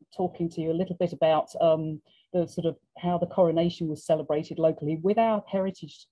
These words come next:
um, Centre and Local Studies Centre collection, we've got quite a few different, um, documents and pieces of memorabilia about the coronation, uh, more about Merton and Morden and Mitcham in terms of actual souvenir programmes than Wimbledon. Unfortunately, we've got a lot of sort of newspaper material from the, the sort of Wimbledon area. So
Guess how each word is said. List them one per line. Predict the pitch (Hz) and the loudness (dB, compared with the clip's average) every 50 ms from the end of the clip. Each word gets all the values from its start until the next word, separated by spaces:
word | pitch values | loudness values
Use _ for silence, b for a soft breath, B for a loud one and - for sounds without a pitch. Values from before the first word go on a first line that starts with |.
| - - - | -14 -4 0
um, | - 156 147 143 147 143 - | 0 0 0 0 -2 -6 -8
Centre | - - 170 156 160 - 160 | -6 -4 -4 -4 -2 -4 -4
and | 156 151 | -2 -2
Local | 156 156 151 - - | -2 -2 -2 -4 -10
Studies | - - - 160 151 147 143 - | -6 -4 -4 -4 -2 -4 -8 -8
Centre | - 147 143 - - - | -8 -8 -8 -10 -12 -12
collection, | - 156 147 - - - 160 | -8 -6 -6 -6 -6 -6 -6
we've | 156 165 170 - | -6 -4 -4 -4
got | 185 - | -6 -4
quite | - - 202 185 170 | -4 -4 -2 -2 -4
a | 175 - - | -6 -10 -8
few | 185 185 190 180 | -6 -6 -6 -6
different, | 175 165 - - 156 - - - - - | -6 -8 -6 -6 -6 -6 -6 -8 -8 -4
um, | 156 160 156 147 147 B B B B B B - | -2 -2 -2 -2 -4 B B B B B B 2
documents | 208 196 190 - - 180 170 160 - - - | 2 2 2 0 -2 -2 -2 -2 -4 -6 -10
and | 156 156 - | -14 -10 -4
pieces | 175 170 175 165 156 147 | -4 -4 -4 -4 -8 -10
of | 160 160 | -4 0
memorabilia | 170 165 160 160 156 151 - 170 160 151 151 147 147 147 | 2 2 2 0 -2 -2 0 0 0 0 -2 -2 -2 -2
about | 151 143 - 131 170 165 - _ | -2 -2 -2 -2 -4 -4 -6 _
the | - | -16
coronation, | - - - 147 147 143 127 131 135 139 - - - 135 131 139 135 b b b b b - | -10 -6 -4 -2 -2 -2 -2 -2 -4 -4 -6 -8 -6 -6 -6 -6 -8 b b b b b 6
uh, | 170 165 165 | 6 6 6
more | 160 170 180 196 214 220 | 6 4 6 6 6 6
about | 214 208 208 196 190 - 185 | 4 4 0 0 0 0 0
Merton | 190 190 190 190 185 185 180 | 0 2 2 0 0 -2 -4
and | 180 175 170 | -2 -2 -2
Morden | 175 175 175 170 170 165 160 165 - | -2 -2 -2 -2 -4 -4 -4 -4 -4
and | - 160 160 156 151 160 | -4 -4 -4 -6 -4 -4
Mitcham | 170 180 165 - - - 165 165 | -2 -2 -2 -4 -6 -6 -4 -4
in | 156 160 | -4 -2
terms | - 175 165 156 151 | 0 0 0 0 0
of | - 165 | -2 -2
actual | - - - 170 165 | -2 -2 -6 -12 -12
souvenir | - - - 175 165 160 165 156 160 165 160 156 | -6 -2 -2 -2 0 0 0 0 2 2 0 0
programmes | 156 - - 160 160 151 160 147 147 143 | -2 -2 0 0 0 -2 -4 -4 -4 -4
than | - 151 147 | -6 -6 -4
Wimbledon. | 160 170 165 151 151 143 139 | -2 -2 -2 -2 -4 -2 -2
Unfortunately, | 135 139 - 156 - - - 143 143 | -4 -4 -4 -4 -4 -4 -4 -4 -6
we've | 147 - 165 | -4 -6 -6
got | 156 165 | -6 -4
a | 156 165 | -4 -6
lot | 170 - - | -6 -8 -12
of | - - | -16 -14
sort | - 151 | -12 -12
of | 151 147 147 | -10 -8 -6
newspaper | 147 151 151 151 - - 143 143 - - | -6 -4 -6 -6 -4 -6 -6 -6 -4 -6
material | 135 143 143 - - 143 139 139 135 - | -8 -8 -6 -6 -4 -4 -4 -4 -6 -6
from | - 147 143 143 | -6 -6 -4 -4
the, | 143 143 - - | -4 -4 -4 -6
the | 147 | -10
sort | - - - | -12 -12 -12
of | 147 151 | -10 -8
Wimbledon | 160 151 143 143 143 143 139 139 | -8 -6 -8 -8 -10 -8 -6 -6
area. | 131 131 135 131 131 135 | -6 -6 -6 -6 -6 -8
So | - - 147 151 147 | -6 -6 -8 -8 -8